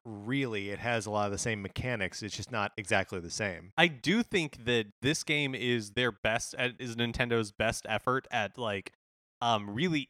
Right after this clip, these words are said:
Speaker 2: easing you into
Speaker 1: Mm-hmm.
Speaker 2: the game and also easing you into, like, it's paced very well, easing you into this idea of microtransactions.
Speaker 1: Yeah.
Speaker 2: Because the game is very, like, um, generous up front.
Speaker 1: Yes. You
Speaker 2: It's,
Speaker 1: get,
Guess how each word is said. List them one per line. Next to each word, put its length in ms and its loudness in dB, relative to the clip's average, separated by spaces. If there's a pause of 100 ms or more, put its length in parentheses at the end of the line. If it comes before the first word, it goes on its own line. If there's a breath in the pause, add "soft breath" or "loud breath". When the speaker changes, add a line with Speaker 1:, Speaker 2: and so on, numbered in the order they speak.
(140)
Speaker 2:
easing 520 2
you 380 2
into 760 4
Speaker 1:
Mm-hmm. 280 4 (120)
Speaker 2:
the 120 4
game 340 4
and 140 0
also 440 2 (120)
easing 340 -2
you 140 0
into, 680 0
like, 200 2
it's 100 -2
paced 440 -2
very 340 4
well, 320 4
easing 260 -2
you 140 2
into 280 0
this 200 0
idea 460 0
of 400 -2 (100)
microtransactions. 1040 0 (320)
Speaker 1:
Yeah. 180 6
Speaker 2:
Because 320 0
the 60 -2
game 180 2
is 120 -2
very, 420 2
like, 280 -4 (720)
um, 280 -2
generous 460 4
up 100 -2 (100)
front. 340 -10 (240)
Speaker 1:
Yes. 440 2 (580)
You 120 0
Speaker 2:
It's, 40 -2
Speaker 1:
get, 180 8